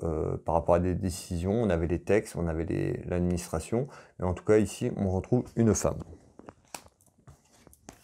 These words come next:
Ici, je retrouve alors le travail.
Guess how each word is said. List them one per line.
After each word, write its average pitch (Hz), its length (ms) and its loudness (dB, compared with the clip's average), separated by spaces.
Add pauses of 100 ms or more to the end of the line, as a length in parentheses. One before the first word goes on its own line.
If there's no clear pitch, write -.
(1700)
Ici, 143 380 4
je 110 60 4
retrouve 113 500 4
alors 92 360 6
le 90 180 0
travail. 110 640 4